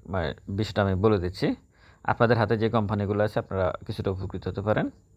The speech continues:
আর বাজেটে কী পেলো, আসলে আজকে যে বাজেট দিল, already অর্থ উপদেষ্টা বাজেট দিয়ে দিছে। আহ, খুব বেশি কিছু রাখা হয় নাই, আহ, তিন চারটা জিনিসে পুঁজিবাজার পেলো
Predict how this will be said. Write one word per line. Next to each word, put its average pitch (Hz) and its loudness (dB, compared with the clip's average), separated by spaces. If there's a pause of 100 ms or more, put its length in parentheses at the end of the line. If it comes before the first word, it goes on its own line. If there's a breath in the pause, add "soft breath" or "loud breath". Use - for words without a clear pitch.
(460 loud breath)
আর 80 2
বাজেটে 113 2
কী 143 -2
পেলো, 123 0 (960)
আসলে - 0
আজকে 101 0
যে 107 4
বাজেট 101 4
দিল, 123 2
already 107 2
অর্থ 104 0
উপদেষ্টা 101 -6
বাজেট 98 0
দিয়ে 110 0
দিছে। 98 0 (760 soft breath)
আহ, 71 -6
খুব - -2
বেশি 120 2
কিছু 120 0
রাখা 110 4
হয় 101 0
নাই, 113 0
আহ, - -10
তিন 156 -2
চারটা 160 4
জিনিসে 151 2
পুঁজিবাজার 120 2
পেলো 107 -2